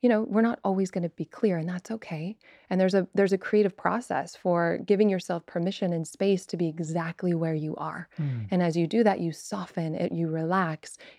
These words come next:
Speaker 1: And that's where I find that higher intelligence and insights and intuition reveal to you something better than your mind, your narrow thinking could have planned for.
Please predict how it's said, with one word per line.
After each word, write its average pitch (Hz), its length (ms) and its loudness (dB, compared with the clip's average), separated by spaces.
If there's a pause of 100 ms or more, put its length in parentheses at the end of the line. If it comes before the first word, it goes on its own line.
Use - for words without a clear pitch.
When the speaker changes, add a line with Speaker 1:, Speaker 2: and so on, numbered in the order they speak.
Speaker 1:
And 175 180 4
that's 202 240 4
where 180 120 0
I 170 80 0
find 165 460 -2
that - 240 -4 (200)
higher 185 320 2
intelligence 165 760 0
and 165 160 -6
insights 180 520 0
and 165 80 0
intuition 170 600 -2 (280)
reveal 190 520 4
to - 160 -4
you 160 200 -2
something 165 500 -2
better 190 340 4
than 170 160 2
your 165 120 -2
mind, 160 520 0
your 170 100 2
narrow 170 340 2
thinking 185 420 0
could 160 140 -8
have 156 140 -12
planned 165 340 -4
for. 180 280 -8